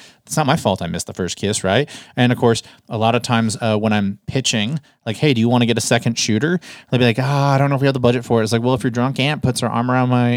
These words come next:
m-, my, my shoulders and starts trying to kiss me 'cause she's drunk while the first kiss is happening, a second shooter will, uh, give us redundancy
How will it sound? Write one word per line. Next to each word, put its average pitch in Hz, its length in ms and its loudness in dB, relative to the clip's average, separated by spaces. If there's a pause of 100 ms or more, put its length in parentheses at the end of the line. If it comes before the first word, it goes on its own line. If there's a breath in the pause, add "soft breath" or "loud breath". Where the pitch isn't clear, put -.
m-, 120 260 -6
my, 120 320 0
my 120 160 0
shoulders 127 480 0
and 110 180 -2
starts - 260 -2
trying 123 260 0
to 101 320 -2
kiss 143 260 -2
me 113 140 -2
'cause 110 180 -2
she's 101 200 -4
drunk 135 420 -2
while 104 200 2
the 107 120 -4
first 101 240 -4
kiss - 240 -4
is 127 80 -6
happening, 117 440 0 (600 loud breath)
a 110 60 0
second 113 420 0
shooter 127 420 -2
will, 107 300 0
uh, 107 300 -2
give 107 280 -4
us 117 160 0
redundancy 117 880 -2